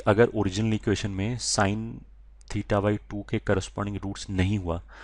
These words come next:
तो मल्टीप्लाई करने की वजह से वो एक्स्ट्रा रूट आ जाएगा, तो आंसर गलत आ सकता है। ये ठीक है, अगर ओरिजिनल इक्वेशन में sine theta by टू के करस्पॉन्डिंग already रूट हुआ, तो, तो पता ही लगेगा, हमें कोई फ़र्क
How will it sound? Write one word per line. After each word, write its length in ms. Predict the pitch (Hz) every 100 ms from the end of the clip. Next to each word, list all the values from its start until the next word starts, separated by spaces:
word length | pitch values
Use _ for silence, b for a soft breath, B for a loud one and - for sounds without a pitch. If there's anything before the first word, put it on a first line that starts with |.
| B B -
तो 80 | 107
मल्टीप्लाई 540 | 95 95 - 123 123
करने 220 | 113 110
की 100 | 101
वजह 220 | 104 90 87
से 220 | - 120 B B B B B
वो 200 | 98 117 -
एक्स्ट्रा 300 | 107 - 110
रूट 240 | 104 117 -
आ 80 | 87
जाएगा, 400 | 85 82 80 117 - b b b b -
तो 60 | 110
आंसर 280 | 104 98
गलत 240 | 101 87 -
आ 40 |
सकता 320 | 85 - - -
है। 100 | - - - - - - - - - -
ये 60 | 104
ठीक 180 | 123 107
है, 60 |
अगर 220 | - 98 110
ओरिजिनल 340 | 104 101 113
इक्वेशन 280 | 107 110 110
में 60 | 110
sine 200 | 110 107
theta 260 | 107 110
by 100 | 104 107
टू 80 | 110
के 140 | 113
करस्पॉन्डिंग 480 | - 104 - 113 120
already 360 | 98 95 104 110
रूट 180 | 107 -
हुआ, 300 | 95 101 143 B B B B -
तो, 80 | 110
तो 100 | 117
पता 240 | - -
ही 80 | 95
लगेगा, 320 | 95 90 90
हमें 160 | 90 92
कोई 160 | -
फ़र्क 180 | - 90